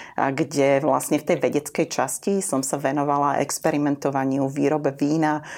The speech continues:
s použitím rôznych technológií, techník. Na chvíľočku som si odskočila na dva roky aj do Lednice, kde som učila na vysokej škole a potom som sa vrátila na Slovensko a robila som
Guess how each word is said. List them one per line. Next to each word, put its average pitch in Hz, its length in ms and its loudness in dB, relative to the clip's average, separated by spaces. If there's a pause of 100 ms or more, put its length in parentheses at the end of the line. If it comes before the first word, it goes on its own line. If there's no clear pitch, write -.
(120)
s - 100 -6
použitím 147 560 0
rôznych 143 720 0
technológií, 147 880 0
techník. 175 640 0 (540)
Na 143 160 2
chvíľočku - 480 0
som - 160 -2
si - 160 -4
odskočila 147 640 0
na 135 80 2
dva 147 240 2
roky 147 320 0
aj 143 160 2
do 135 240 4
Lednice, 185 640 2
kde 147 160 0
som 147 160 0
učila 170 400 -2
na 160 160 0
vysokej 160 400 -2
škole 147 480 0 (400)
a - 160 -2
potom 156 240 0
som 147 160 -4
sa 147 160 -2
vrátila 147 400 0
na 147 160 0
Slovensko 165 880 0
a 135 240 0
robila 143 320 2
som 143 240 0